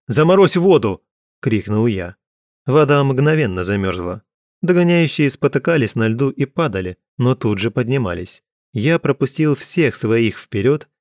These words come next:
и оказался в хвосте группы. Поднял щит, не позволяя нападающим приблизиться. Скомандовал. "Элина, усиление на щит Анатоля!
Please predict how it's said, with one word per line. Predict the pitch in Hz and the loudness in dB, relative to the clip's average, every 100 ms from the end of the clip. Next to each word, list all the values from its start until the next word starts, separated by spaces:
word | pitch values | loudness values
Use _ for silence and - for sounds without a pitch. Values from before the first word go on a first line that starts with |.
| _ - | _ -2
и | 123 | -2
оказался | 113 113 120 147 151 | 0 0 0 0 -2
в | - | -6
хвосте | 127 135 - 113 | -2 -2 -2 -4
группы. | 98 113 87 - 98 - _ _ _ _ | -2 -4 -6 -12 -16 -18 _ _ _ _
Поднял | 170 156 160 170 | 0 2 0 0
щит, | 170 - 101 - - | -4 -4 -6 -6 -8
не | 123 123 | -2 0
позволяя | 123 110 113 123 104 | 0 0 2 2 0
нападающим | 104 107 123 131 101 - 98 90 | -2 -2 0 0 -2 -6 -6 -2
приблизиться. | 131 123 104 90 - 98 101 _ _ _ | -2 0 -4 -6 -12 -14 -16 _ _ _
Скомандовал. | - 151 143 117 92 87 87 87 _ _ _ - | -6 -2 0 -2 -4 -10 -12 -14 _ _ _ 0
"Элина, | 139 151 180 156 101 95 _ _ - | 4 4 4 2 0 -6 _ _ -2
усиление | 143 160 165 202 165 107 95 | 0 2 4 4 4 0 -2
на | 120 147 | 0 0
щит | - - 175 - | 0 -2 -2 0
Анатоля! | 147 160 156 113 95 | 0 2 2 2 0